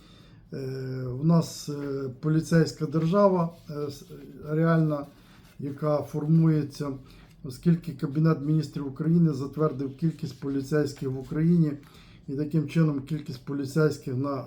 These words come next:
ч-, на сто тисяч населення стано-, становить чотириста сорок два поліцейських, чи поліціянти, чи поліцаї. Ну, я до сьогоднішнього дня так і не визначився, як їх правильно називати, оскільки поліцейський — це щось, якийсь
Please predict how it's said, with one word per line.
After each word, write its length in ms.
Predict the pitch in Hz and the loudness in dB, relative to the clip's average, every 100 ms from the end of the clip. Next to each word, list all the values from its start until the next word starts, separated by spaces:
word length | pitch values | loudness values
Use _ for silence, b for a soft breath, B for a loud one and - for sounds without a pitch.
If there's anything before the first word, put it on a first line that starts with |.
| 110 | -14
ч-, 160 | - - | -18 -10
на 200 | 147 139 | -6 -6
сто 180 | - 151 | -4 -4
тисяч 360 | 160 135 135 | -4 -6 -6
населення 560 | 131 131 180 165 147 131 | -8 -4 -2 0 -2 -6
стано-, 560 | - 131 139 147 131 | -8 -8 -4 -6 -8
становить 500 | 123 - 143 156 139 | -14 -10 -4 -4 -4
чотириста 540 | 127 - 156 143 127 131 | -10 -8 -6 -6 -8 -12
сорок 360 | - 147 131 117 123 | -10 -8 -8 -8 -8
два 180 | 123 - b b b b b b b - - - - - | -8 -10 b b b b b b b -20 -20 -20 -20 -14
поліцейських, 920 | 151 139 139 170 180 170 - 160 - | -8 -6 -2 2 4 2 -2 -6 -6
чи 140 | - 127 | -10 -10
поліціянти, 920 | - 135 135 127 135 156 180 170 156 | -6 -6 -6 -6 -2 0 2 0 -4
чи 200 | - - | -8 -12
поліцаї. 880 | 120 - 127 123 147 165 156 143 120 | -12 -8 -4 -4 0 2 2 0 -6
Ну, 300 | 123 127 127 117 - | -8 -8 -10 -12 -12
я 260 | 139 143 123 120 | -8 -6 -8 -12
до 100 | 135 | -12
сьогоднішнього 500 | 123 139 131 123 143 | -10 -8 -8 -8 -8
дня 80 | 143 | -8
так 280 | 135 127 - | -10 -12 -8
і 60 | |
не 220 | 131 127 127 B B B B B - | -6 -6 -8 B B B B B -6
визначився, 680 | 143 143 135 - 139 123 139 | -2 0 -2 -6 -8 -6 -4
як 260 | 143 135 | -4 -6
їх 100 | 131 | -12
правильно 540 | - 143 135 127 131 131 | -8 -6 -4 -4 -4 -4
називати, 480 | 131 131 120 - 120 | -4 -4 -6 -10 -16
оскільки 440 | - - 165 - | -12 -2 -2 -2
поліцейський — 840 | 123 - 143 139 - 175 170 - 151 | -10 -6 -6 -6 0 2 2 -2 -8
це 180 | 127 151 | -6 -8
щось, 320 | 135 139 127 | -8 -10 -12
якийсь 380 | - - 135 - | -14 -12 -12 -12